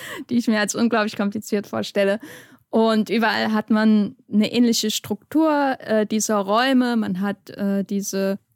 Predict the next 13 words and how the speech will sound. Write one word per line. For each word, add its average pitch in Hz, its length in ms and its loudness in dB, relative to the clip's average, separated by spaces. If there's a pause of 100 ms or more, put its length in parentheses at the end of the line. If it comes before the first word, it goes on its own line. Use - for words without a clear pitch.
diese 202 480 0
Automaten, 233 1120 2
die 208 120 -2
einem 208 240 0
gleich 196 320 -4
am 202 80 -2
Anfang 240 520 0
begegnen 220 720 0
und 196 240 -2
dann 208 300 0 (180)
diese, 202 540 0
ähm, 196 200 0
einzelnen 208 880 0